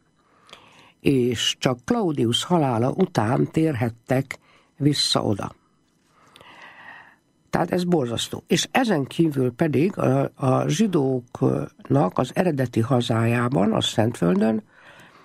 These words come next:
hát a zsidók gyűlölték Rómát. Gyűlölték az őket elnyomó római államot, és ebben az időben már folyamatosan napirenden voltak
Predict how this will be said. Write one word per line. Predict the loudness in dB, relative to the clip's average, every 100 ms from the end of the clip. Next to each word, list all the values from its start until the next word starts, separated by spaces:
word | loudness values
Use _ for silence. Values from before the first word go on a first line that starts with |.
| _
hát | -4 0
a | 2
zsidók | 2 2 -2 -4 -4
gyűlölték | 0 0 0 0 -2 0 0 0 -4 -14 _ -2
Rómát. | 2 2 0 -4 -8 -18 -20 -20 _ _ _
Gyűlölték | 0 0 2 0 -2 0 0 0
az | -2 2
őket | 0 2 0
elnyomó | 2 2 2 0 0 -2 -4 _
római | 0 2 4 2 0 0
államot, | 0 2 2 2 0 -2 -8 _ _ _ -20 -20 -20 _ -4
és | 0 2 0 -2 -2 -4 -2
ebben | -2 0 0
az | 0 0
időben | 0 0 0 0
már | 0 0 0 0 -2
folyamatosan | -6 -4 -2 0 -2 -4 -4 -4 -2 -4 -8 -18 _ -20 _ _ _ _ -2
napirenden | 0 0 0 0 2 0 0 0
voltak | 2 0 0 -2 -2